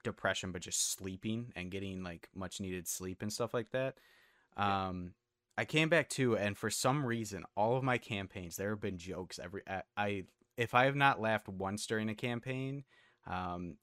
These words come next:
Speaker 1: I've not had that campaign yet because, uh, you know, everybody's been really on top of jokes, cracking jokes. I think that it could be the, the new energy, the, the re-,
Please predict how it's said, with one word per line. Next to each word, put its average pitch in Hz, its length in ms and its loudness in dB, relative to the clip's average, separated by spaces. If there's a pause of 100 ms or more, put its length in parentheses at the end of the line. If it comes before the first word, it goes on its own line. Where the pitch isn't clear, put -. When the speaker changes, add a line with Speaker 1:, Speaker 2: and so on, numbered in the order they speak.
Speaker 1:
I've 98 180 4
not 101 200 2
had 95 260 2
that 90 160 -4
campaign 90 460 -8
yet - 260 -16
because, 95 800 -2
uh, 87 400 -2 (160)
you 107 100 -4
know, 98 120 -2
everybody's 110 440 0
been 98 300 -4
really 110 420 0 (300)
on 104 140 0
top 117 240 6
of 90 180 -8
jokes, 131 480 2
cracking 110 440 -4
jokes. 113 380 -2
I 98 140 -2
think 110 300 -2
that 98 260 2
it 98 160 -4
could 107 180 0
be 101 160 0
the, 92 380 -2
the 92 140 -4
new 98 200 -4
energy, 95 540 -6
the, 90 340 -6
the 92 120 -6
re-, 92 320 -6